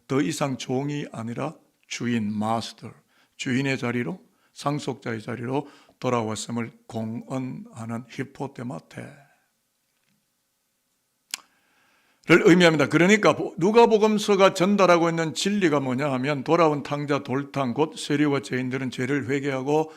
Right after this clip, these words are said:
하나님 아버지의 집으로 백투하우스해서 아들의 신분을 회복하고 하나님의 기쁨이 되고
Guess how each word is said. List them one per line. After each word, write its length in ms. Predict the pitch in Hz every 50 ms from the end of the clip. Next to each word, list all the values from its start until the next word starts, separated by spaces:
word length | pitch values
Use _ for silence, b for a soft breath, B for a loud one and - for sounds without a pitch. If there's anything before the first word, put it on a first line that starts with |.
| B B B B B B
하나님 380 | - 160 156 160 160 156 160 160
아버지의 500 | - 131 127 131 127 151 165 151 147 135
집으로 420 | - 151 147 143 143 139 135 -
백투하우스해서 1200 | - 139 139 139 - - 151 117 120 131 135 139 127 - - 135 117 123 120 113 - - 147 143 - -
아들의 260 | 139 120 139 127 127
신분을 560 | 117 - 156 139 127 127 127 127 143 165 170 b b b b b b _ -
회복하고 1000 | 127 127 120 110 - _ - 110 104 107 117 123 127 127 135 139 139 139 b b b b b b b b b b b b b b b b b _
하나님의 500 | - - - 127 127 123 120 117 120 117
기쁨이 420 | - - 107 - 131 123 131 135
되고 600 | 120 113 107 110 120 117 117 107 110 123 120 123